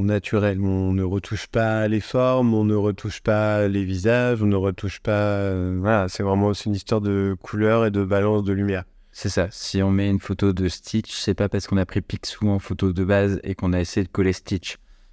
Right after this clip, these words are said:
Speaker 2: Euh, on, <laughs> on modifie pas, euh, à ce point-là
Speaker 1: Non.
Speaker 2: non plus. C'est vraiment Lightroom et
Speaker 1: Ouais.
Speaker 2: pas Photoshop pour le coup.
Speaker 1: Et les seuls ajouts, euh, que je fais avec Photoshop, par contre, c'est, euh, les textes que vous pouvez voir sur certains posts.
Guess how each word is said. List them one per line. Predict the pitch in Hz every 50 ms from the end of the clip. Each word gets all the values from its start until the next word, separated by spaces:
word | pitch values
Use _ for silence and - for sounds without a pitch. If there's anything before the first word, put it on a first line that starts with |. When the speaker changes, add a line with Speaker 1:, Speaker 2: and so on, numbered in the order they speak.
| - - - 92
Speaker 2:
Euh, | 90 85 82 82 80 80 78 78 73 - - - - - _ - -
on, | - 82 82 80 78 - - 85 - - - -
<laughs> | 113 113 107 117 - -
on | 92
modifie | 92 95 92 95 82 90 85 - 98 90
pas, | - - 98 95 95 92
euh, | 87 85 85
à | 82 90
ce | - -
point-là | - 92 87 87 87
Speaker 1:
Non. | 107 101
Speaker 2:
non | 101
plus. | 95 - 90
C'est | - - 82
vraiment | 90 92 92 95 95
Lightroom | 95 95 92 - - - - 98 92
et |
Speaker 1:
Ouais. | 90 85
Speaker 2:
pas | 107 92 87
Photoshop | - - 80 - 92 82 - 82 80 -
pour | - 82 80
le | -
coup. | - - - - - - - - -
Speaker 1:
Et | 110
les | 107 107
seuls | 101 - - 131 123 120 113 120
ajouts, | 123 127 120 117 120 123 127 127 127 123
euh, | 110 104 101 101 101 104 101 95 -
que | - 104
je | -
fais | - - - 113 117
avec | 117 110 110 101
Photoshop, | - 113 98 110 101 - - 110 98
par | - 101 98
contre, | - 117 117 110 -
c'est, | - - - 104 104
euh, | 104 98 95 92 92 92
les | 92 98 90
textes | - - 98 98 - -
que | - 104
vous | 95 95 90
pouvez | - 101 95
voir | 87 92 92
sur | - - 101
certains | - - 98 - - 101 95
posts. | 90 98 98 98 - - _ -